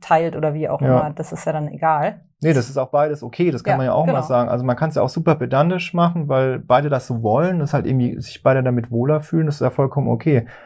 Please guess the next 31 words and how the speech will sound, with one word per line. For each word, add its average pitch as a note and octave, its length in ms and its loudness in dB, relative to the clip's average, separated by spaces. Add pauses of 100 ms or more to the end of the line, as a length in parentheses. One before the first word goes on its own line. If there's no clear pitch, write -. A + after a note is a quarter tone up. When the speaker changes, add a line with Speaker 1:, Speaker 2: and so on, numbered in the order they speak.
(120)
Speaker 2:
Solange C3 500 0
aus - 180 -4
meiner C3+ 220 2
Sicht, C#3+ 360 -2 (500)
die C3+ 380 0
sich C3 180 -6
da C3 120 0
ordentlich C3 340 2
drüber B2 420 -2
unterhalten C3 1040 -2
haben A2 320 0
und A2+ 200 -2
Speaker 1:
Ja. A3+ 100 0
Speaker 2:
genau A#2 240 0
wissen C3+ 360 -2
und B2+ 220 -2
offen C#3+ 680 0
über C3+ 280 2
ihre, B2+ 560 0 (280)
<laughs> - 260 -20
ich - 160 -6 (380)
sag C3 220 -2
mal, B2 140 0
Geldgefühle C#3+ 680 0
gesprochen C#3+ 500 2
haben, C#3 340 0
ob - 140 -4
sie B2+ 80 -4
sich C3 160 -6
irgendwie B2+ 220 -2
schlecht C#3 420 -2